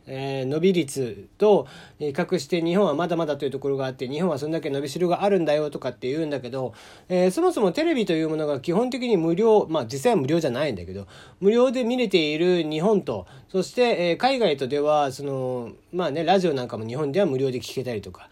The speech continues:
するっていうところで言えば、ラジオこそ無料なんですけども、海外、えー、特にアメリカなんかはケーブルテレビが主体なので、基本的に、えー、動画というものを見なきゃいけない、あの、買ってこなきゃいけないという文化があったんで、今やYouTubeの方が伸びていたりとかってしているわけですよね。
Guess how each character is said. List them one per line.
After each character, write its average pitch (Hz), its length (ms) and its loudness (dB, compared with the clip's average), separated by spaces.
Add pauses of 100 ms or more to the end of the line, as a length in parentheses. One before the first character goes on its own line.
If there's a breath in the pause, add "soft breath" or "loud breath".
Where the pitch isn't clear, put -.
(240 soft breath)
す - 140 -2
る 196 80 6
っ 202 40 4
て 190 160 -4
い 151 80 0
う 139 60 0
と 143 100 -6
こ 185 120 -2
ろ 190 80 2
で 165 120 -2
言 180 100 2
え - 20 -2
ば、 170 260 2 (200 loud breath)
ラ 370 180 8
ジ 392 80 8
オ 277 140 6
こ 302 100 0
そ 233 120 4
無 151 140 0
料 175 180 4
な 180 120 4
ん 165 40 2
で 143 100 -2
す - 60 -10
け 147 80 -6
ど 131 80 -4
も、 123 180 -4
海 311 260 2
外、 170 300 4
え 135 100 -6
ー、 - 20 -4
特 190 200 -2
に 180 80 2
ア 127 100 0
メ 156 100 0
リ 170 100 0
カ 196 100 2
な 220 120 2
ん 196 80 2
か 120 120 2
は 113 100 -2
ケ 208 180 6
ー 208 40 4
ブ 226 100 0
ル 240 80 -4
テ 262 80 -4
レ 226 80 2
ビ 139 100 2
が 113 100 -4
主 - 80 -12
体 151 180 0
な 156 120 -4
の 127 100 -4
で、 127 240 -4 (260 loud breath)
基 226 100 -4
本 285 100 0
的 302 240 -2
に、 294 320 0
え 143 580 -2
ー、 - 20 -8
動 247 180 2
画 302 120 4
と 320 80 -2
い 339 60 2
う 311 60 0
も 302 100 -2
の 196 100 2
を 117 40 -2
見 170 160 0
な 359 120 4
き 330 100 2
ゃ - 20 6
い 139 80 2
け 139 140 -2
な 135 60 -4
い、 - 40 -10
あ 131 80 -8
の、 123 180 -4
買 240 160 -4
っ - 20 -8
て - 100 -4
こ 381 100 4
な 370 80 4
き 202 80 0
ゃ 151 40 4
い 135 40 0
け 135 100 -2
な 131 80 -2
い 131 80 -4
と 135 80 -6
い 113 40 -4
う 107 40 -6
文 147 240 -6
化 123 120 -6
が 113 140 -6
あ 123 40 -6
っ 117 60 -12
た 107 180 -8
ん 117 140 -8
で、 233 280 2 (240 loud breath)
今 165 180 0
や 123 220 -2
YouTube 135 460 -4
の 113 100 -6
方 202 140 4
が 151 80 0
伸 139 100 -2
び 131 120 -4
て 117 100 -8
い 107 80 -8
た 165 80 -4
り 139 80 -2
と 123 120 -8
か 233 100 0
っ 240 60 -4
て 143 120 0
し - 80 -8
て - 120 -12
い 104 100 -6
る 107 80 -6
わ 104 80 -6
け 101 100 -10
で 90 80 -14
す - 100 -14
よ 147 80 -6
ね。 240 200 -4